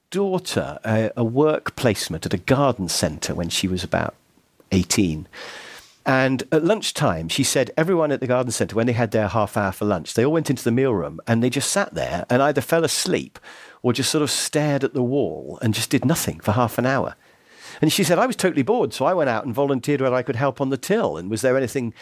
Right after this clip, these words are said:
some plants that needed repotting or something?" And they all thought she was mad to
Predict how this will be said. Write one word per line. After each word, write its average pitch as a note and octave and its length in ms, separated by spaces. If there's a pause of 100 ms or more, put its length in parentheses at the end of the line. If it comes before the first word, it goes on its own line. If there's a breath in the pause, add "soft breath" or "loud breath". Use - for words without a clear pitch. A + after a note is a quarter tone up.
some - 160
plants C#3+ 380
that B2+ 60
needed G#2+ 280
repotting A2 560
or D#2+ 80
something?" - 360 (600 loud breath)
And D3+ 140
they A#3 80
all B3+ 100
thought - 220
she D#3+ 100
was C3+ 160
mad - 600
to A#2 240